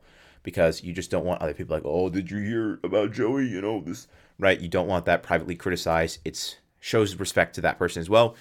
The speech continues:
Uh, stay aligned with their change, changing vision. So quarterly check-ins, like I said.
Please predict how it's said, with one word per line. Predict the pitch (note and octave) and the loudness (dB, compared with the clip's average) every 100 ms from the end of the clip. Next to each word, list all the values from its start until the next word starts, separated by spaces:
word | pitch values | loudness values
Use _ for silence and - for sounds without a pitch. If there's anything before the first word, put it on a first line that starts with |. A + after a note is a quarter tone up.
| - - | -20 -6
Uh, | F2+ | -4
stay | E2+ - A2+ | -2 0 4
aligned | A2+ G#2+ F#2 | 4 4 2
with | E2+ | 2
their | A#2 B2 | 4 6
change, | B2 B2 A2+ A2 - - | 4 0 0 -2 -6 -10
changing | - A2 G#2 G#2 | -2 0 0 4
vision. | G#2 G2+ G2 | 4 4 -2
So | E2+ | 0
quarterly | - G#2 F#2 | 2 4 2
check-ins, | F#2+ F#2 F2+ | 0 -2 -2
like | E2+ | -4
I | D2+ | -4
said. | - G2 F#2+ F2+ | 0 6 6 4